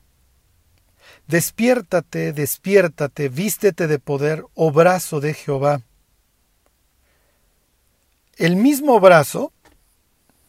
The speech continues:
a que se hace referencia en Isaías cincuenta y nueve,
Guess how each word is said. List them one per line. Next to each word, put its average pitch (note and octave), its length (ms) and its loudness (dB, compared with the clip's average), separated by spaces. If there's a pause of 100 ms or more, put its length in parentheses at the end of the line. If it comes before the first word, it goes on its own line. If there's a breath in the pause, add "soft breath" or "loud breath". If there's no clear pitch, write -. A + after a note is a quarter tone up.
(580)
a - 60 -20
que C3+ 120 -8
se F#3+ 120 2
hace F3 200 2
referencia D3+ 600 0
en D3+ 80 -4
Isaías C#3 380 -2
cincuenta C3+ 440 -6
y C3+ 60 -4
nueve, C#3+ 420 -4